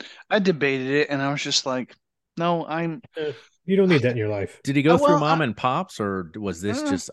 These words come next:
Speaker 3: unsolicited reached out to
Speaker 1: Uh,
Speaker 3: you?
Speaker 1: yeah, yeah, the latter, yeah.
Speaker 3: Weird.
Speaker 1: No, which, which the thing is, is I do still see his mom and his stepdad pretty regularly when we go back, because they, they, their haunts are kind of the same places my parents go to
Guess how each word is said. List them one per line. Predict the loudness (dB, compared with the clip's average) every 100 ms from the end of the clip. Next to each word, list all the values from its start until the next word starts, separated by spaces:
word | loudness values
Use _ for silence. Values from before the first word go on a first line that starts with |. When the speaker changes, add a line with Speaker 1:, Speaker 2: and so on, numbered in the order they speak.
| -4
Speaker 3:
unsolicited | 0 2 0 0 -4 -8 _ -6 -4 -2 -4 -6 -6
reached | -6 -8 -8
out | -8
to | -8
Speaker 1:
Uh, |
Speaker 3:
you? | -10 -12 _ _
Speaker 1:
yeah, | -8 -6 -6 -8 -20 -14
yeah, | -8 -6
the | -4
latter, | -4 -4 -4 -8 -14 -16
yeah. | -10 -10
Speaker 3:
Weird. | -8 -10 -10 -16 _ _ -8
Speaker 1:
No, | -6 -8 -10 2
which, | 2 4
which | 4 2
the | 0
thing | 4 6
is, | 6 4
is | 2 2
I | 0
do | 0 -4
still | -2 -2 -2
see | -2 -4
his | -6 -6
mom | -4 -4 -4 -4
and | -6
his | -6
stepdad | -6 -6 -8 -8 -8 -8 -8
pretty | -6
regularly | -2 -2 -2 -2 -2
when | -2 -2
we | -2
go | -4
back, | -4 -4 -4 -8 -18 _ _ _ -20 _ -16
because | -6 -4 -2
they, | -2 0 0 -2 -6
they, | -6 -4 -2 -4 -4 -8
their | -6 -2 -2
haunts | -4 -4 -2 -2 -6 -8
are | -10
kind | -8 -8
of | -6
the | -4
same | -4 -4
places | -6 -8 -10 -10
my | -8 -6
parents | -6 -8 -8 -6
go | -6 -6
to | -8 -12